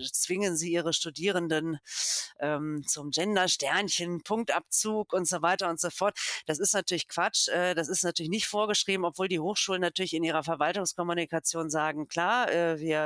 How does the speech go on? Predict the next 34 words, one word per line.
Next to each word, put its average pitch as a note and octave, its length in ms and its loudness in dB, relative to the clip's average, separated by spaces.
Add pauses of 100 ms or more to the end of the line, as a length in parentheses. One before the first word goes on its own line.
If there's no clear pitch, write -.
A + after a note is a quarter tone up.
äh, C#3+ 200 -2
verwenden D#3+ 340 -2
das C#3+ 160 -2
Gender-Sternchen F#3 680 0
zum E3+ 180 -4
Beispiel, E3+ 420 -2 (600)
äh, D#3 160 -2
in D3 80 -2
der D#3 140 -2
Hochschulkommunikation", D#3+ 960 -2
aber C#3 260 0
ganz D3+ 200 -2
viele D3+ 160 -6
Kollegen C#3 340 -8
machen D3 200 -6
das C#3+ 140 -2
dann C#3+ 180 -6
eben A#2 160 -8
auch A2+ 120 -6
einfach C3+ 300 -4
nicht. G3+ 240 -2
Und C#4+ 160 -6
ich E3 140 -10
mache F3+ 180 -2
das E3+ 180 0
auch E3+ 200 0
nicht F#3+ 240 -2
so, F3+ 160 -2
dass E3+ 140 0
ich D#3+ 60 -8
das - 160 -4
von D#3+ 120 -10
Studierenden D#3 420 -2
verlange. G3 500 0